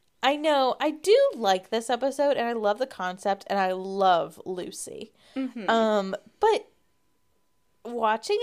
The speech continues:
Speaker 1: it now, you know, those, like, awkward moments, they, they really got to me.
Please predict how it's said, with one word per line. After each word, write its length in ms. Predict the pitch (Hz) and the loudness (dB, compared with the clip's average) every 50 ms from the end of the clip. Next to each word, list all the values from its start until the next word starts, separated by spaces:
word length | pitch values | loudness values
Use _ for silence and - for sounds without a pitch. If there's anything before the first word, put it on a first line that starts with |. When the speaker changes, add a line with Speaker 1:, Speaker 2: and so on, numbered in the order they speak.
| 466 | -2
Speaker 1:
it 100 | 392 - | -6 -8
now, 600 | 214 214 214 202 196 196 202 220 269 302 311 - - | -8 -6 -4 -4 -2 0 0 0 0 0 -2 -2 -4
you 160 | 277 311 381 | -6 -6 -2
know, 160 | 403 427 415 415 | 0 2 2 2
those, 320 | 403 359 339 302 - - _ _ - | 2 -2 -4 -4 -8 -12 _ _ -2
like, 220 | 247 254 247 - - | -2 -2 -2 -2 -6
awkward 360 | 202 226 285 - 415 403 381 | -6 -6 -4 -2 -2 -2 -2
moments, 480 | 240 208 190 180 190 220 247 277 269 - | -2 -4 -4 -2 -2 -4 -4 -4 -6 -4
they, 360 | - 285 285 285 285 - - _ _ _ _ _ _ _ _ _ _ - | 0 0 0 0 -2 -6 -10 _ _ _ _ _ _ _ _ _ _ -6
they 160 | 330 339 311 | -4 -4 -4
really 340 | 269 311 403 508 571 427 294 | -2 -2 -2 -2 -2 -2 -4
got 380 | - - 214 247 381 415 415 - | -6 -8 -6 -4 -4 -6 -6 -6
to 120 | - 247 | -6 -6
me. 420 | 208 185 165 156 156 175 196 - | -4 -4 -6 -6 -6 -8 -10 -12